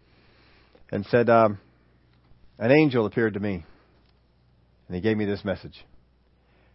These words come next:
You're supposed to come home. I'm supposed to feed you, take care of you." And he compromised. We saw that if the devil cannot get you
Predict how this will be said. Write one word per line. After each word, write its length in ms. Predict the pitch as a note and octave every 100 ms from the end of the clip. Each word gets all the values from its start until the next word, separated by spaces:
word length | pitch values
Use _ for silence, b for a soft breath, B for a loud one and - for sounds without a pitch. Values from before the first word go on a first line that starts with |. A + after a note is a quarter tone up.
| -
You're 100 | F#2+
supposed 240 | F2+ G2+ -
to 60 |
come 140 | G#2 G2+
home. 320 | G#2+ G2+ F#2
I'm 80 | F2+
supposed 280 | F2+ G2+ -
to 60 | -
feed 240 | G#2 F#2
you, 120 | G2 F2+ - _ _ _
take 160 | G#2 F#2+
care 200 | G2 F#2
of 40 |
you." 100 | F2+ F2 _ _ _ _ _ _ - _ - -
And 140 | G#2
he 80 | G#2+
compromised. 680 | B2 G#2+ G#2 F2 D#2+ _ - - - _ G#3+ _ G3+ G3+ _ _ _ _ _ _ _ _ _ - _ _ _ _ -
We 60 | A2+
saw 220 | C3+ C3+
that 180 | B2+ A#2+ - - _ -
if 100 | A2
the 120 | A#2
devil 280 | D3 D#3 D#3
cannot 480 | - D#3 D#3 D3
get 320 | B2 D3 - A#2+
you 300 | G2 G2